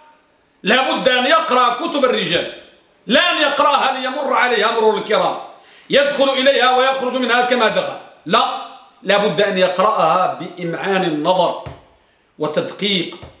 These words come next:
وتأمل وتفكر وتدبر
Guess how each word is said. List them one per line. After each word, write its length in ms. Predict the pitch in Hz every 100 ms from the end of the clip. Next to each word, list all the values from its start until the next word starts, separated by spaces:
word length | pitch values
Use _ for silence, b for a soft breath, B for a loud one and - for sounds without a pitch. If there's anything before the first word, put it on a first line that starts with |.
| -
وتأمل 760 | 143 - 185 190 202 185 123 - -
وتفكر 720 | 139 160 190 - - 190 139 -
وتدبر 720 | 156 175 185 156 180 -